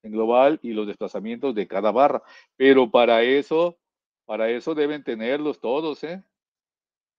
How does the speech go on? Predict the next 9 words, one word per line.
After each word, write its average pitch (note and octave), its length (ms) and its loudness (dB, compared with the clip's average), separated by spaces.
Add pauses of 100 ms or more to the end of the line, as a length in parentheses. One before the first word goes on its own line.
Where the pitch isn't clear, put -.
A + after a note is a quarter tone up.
(280)
Así, C3 340 -8
miren. A2 320 -6 (920)
Las G#2+ 160 -6
matrices C3+ 560 -2
de C#3+ 120 2
rigidez B2 340 -2
de A#2+ 140 -2
cada B2 240 4
barra, D#3 580 2